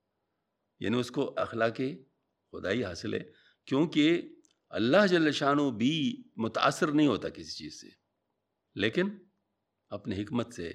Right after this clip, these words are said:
اپنے علم سے مدد فرماتے ہیں قدرت سے، وہ کسی سے اس طرح متاثر نہیں ہوتے۔ اس طرح مطلب یہ ہے کہ جو، جو اصل چیز ہے اس کو حاصل کرنے کے لیے جو درمیانی چیز ہے،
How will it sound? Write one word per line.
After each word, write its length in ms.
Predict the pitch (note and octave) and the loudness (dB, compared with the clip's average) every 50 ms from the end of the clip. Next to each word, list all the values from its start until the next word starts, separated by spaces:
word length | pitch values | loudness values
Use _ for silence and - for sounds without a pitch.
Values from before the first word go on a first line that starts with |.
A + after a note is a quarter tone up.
| - - | -14 -14
اپنے 240 | - - F#2 F#2+ F2+ | -16 -12 -8 -6 -6
علم 240 | F#2+ G2+ B2 A#2 - | -4 -2 -2 -4 -4
سے 200 | - - D#2+ - - _ | -6 -10 -14 -16 -16 _
مدد 320 | - E2 D#2+ D2 D2 - - | -12 -10 -10 -10 -12 -16 -16
فرماتے 360 | D2+ - - - - _ _ | -20 -18 -16 -18 -18 _ _
ہیں 120 | _ _ _ _ _ _ _ _ _ _ _ | _ _ _ _ _ _ _ _ _ _ _
قدرت 260 | - - D#2 C#2+ - | -20 -20 -18 -18 -20
سے، 120 | - - _ _ _ _ _ _ _ _ _ _ _ _ _ _ _ _ _ _ _ _ _ _ - | -20 -20 _ _ _ _ _ _ _ _ _ _ _ _ _ _ _ _ _ _ _ _ _ _ -6
وہ 120 | F#2 G#2+ | -6 -6
کسی 120 | G2+ - A#2 | -6 -6 -12
سے 220 | - - G#2+ G#2+ | -6 -4 -4 -4
اس 100 | G#2+ G#2 | -4 -4
طرح 120 | - A#2 | -4 -4
متاثر 400 | G#2+ G#2 G2+ - G2+ A2 A2 C#3+ | -4 -4 -2 0 -2 0 0 -2
نہیں 160 | C#3 D3 D3 A#2+ | 0 0 0 0
ہوتے۔ 200 | D#2+ D2 - - _ _ _ _ _ _ _ _ _ _ _ - | -2 -6 -12 -18 _ _ _ _ _ _ _ _ _ _ _ -4
اس 220 | - G#3 - - | -4 -4 -4 0
طرح 180 | - F#3 F3 E3+ | 2 4 4 6
مطلب 340 | D#3+ D#3+ D3 D3+ D#3+ C#3+ | 4 2 2 2 0 2
یہ 120 | C#3 C#3+ D3+ | 4 2 2
ہے 60 | D#3 | 2
کہ 120 | D3+ E3 | 0 -2
جو، 500 | C3 A2 B2+ D3+ D#3+ E3 A#2 - - - _ | -2 0 2 2 2 2 -2 -4 -8 -16 _
جو 320 | G2+ F#2 A2+ D3 E3 - - | -10 -2 0 0 0 0 2
اصل 300 | - G#3 - - B3+ A#3 | 0 2 4 4 2 2
چیز 340 | F#3 - - F3+ F3+ E3+ D3 | 2 -2 -2 -2 -2 0 2
ہے 40 | D3 | 2
اس 160 | C#3+ D3 C#3 | 0 0 -2
کو 140 | - - C3 | -4 -6 -6
حاصل 540 | A2 G2 A2+ A#2 C#3 D3+ - F3+ B2+ F2 - - - _ _ _ _ _ _ _ _ - | -6 -2 0 0 0 2 2 0 0 0 -2 -8 -14 _ _ _ _ _ _ _ _ -2
کرنے 280 | D#3+ D3 C#3+ E3 E3+ | 0 0 4 4 2
کے 160 | E3 - F3 | 2 2 2
لیے 100 | E3+ F3 | 2 2
جو 140 | D#3+ C3+ D3 | 2 2 0
درمیانی 540 | C3+ A2+ B2 B2+ C3+ C#3 D#3+ G3+ B3 A#3+ A#3 | 0 4 4 4 6 8 8 8 8 6 4
چیز 300 | F3+ C#3+ C#3+ C3 A2+ G#2 | 2 2 0 2 2 2
ہے، 260 | G2+ E2+ - - - | -2 -2 -4 -6 -14